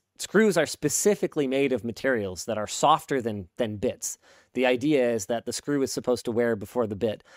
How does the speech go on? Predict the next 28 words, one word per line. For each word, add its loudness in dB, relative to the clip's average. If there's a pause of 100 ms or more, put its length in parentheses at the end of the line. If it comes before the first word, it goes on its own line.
(180)
Uh, 0 (100)
if 2
you 0
do 0
manage 0
to -4
use 0
that 4
bit 0
enough 2 (280)
to -2
wear 6
it 4
out, 0 (340)
uh, 2
the 2
idea 4
would 2
be 2
that 0
the 2
cost -2
of -8
a -4
replacement -4
bit -2
would -4
be -6